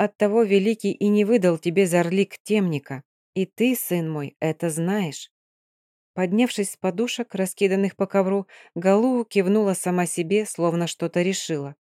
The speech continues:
Нужно быстрее свадьбу сыграть. Когда хан узнает, что за хозяйка в твоем юрте огонь поддерживает,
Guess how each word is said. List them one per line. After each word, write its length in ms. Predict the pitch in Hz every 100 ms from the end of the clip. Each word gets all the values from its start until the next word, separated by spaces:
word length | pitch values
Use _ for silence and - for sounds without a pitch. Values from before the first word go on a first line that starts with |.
| _ _ _ _ _ _ _ _ _ _ _
Нужно 440 | 170 185 196 196 190
быстрее 600 | 185 - 180 202 208 196
свадьбу 500 | - 180 196 165 156
сыграть. 540 | - 156 156 151 - _ _ _ _ _
Когда 320 | 180 175 196
хан 300 | 185 208 202
узнает, 480 | - 185 185 208 190
что 220 | - 196
за 100 | 175
хозяйка 540 | 175 185 170 233 247 151
в 60 |
твоем 300 | - 170 170
юрте 340 | 165 170 160 -
огонь 340 | 165 160 170
поддерживает, 760 | 160 165 147 165 147 147 147 -